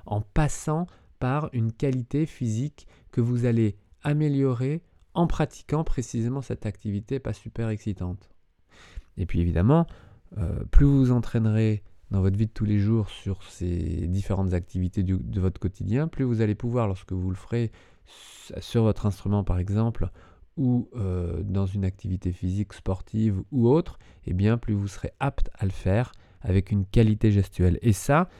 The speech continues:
c'est une satisfaction. Euh, en tout cas, euh, moi, j'aime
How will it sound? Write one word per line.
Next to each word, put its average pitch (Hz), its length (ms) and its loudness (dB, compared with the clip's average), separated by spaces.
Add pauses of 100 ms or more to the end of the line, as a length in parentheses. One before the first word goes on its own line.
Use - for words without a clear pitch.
(140)
c'est - 240 -10
une 107 100 2
satisfaction. 143 1080 -6 (760)
Euh, 92 300 -6
en 98 120 -4
tout 98 140 -6
cas, 101 380 -2
euh, 87 360 -8 (280)
moi, 98 360 -2
j'aime 107 600 -2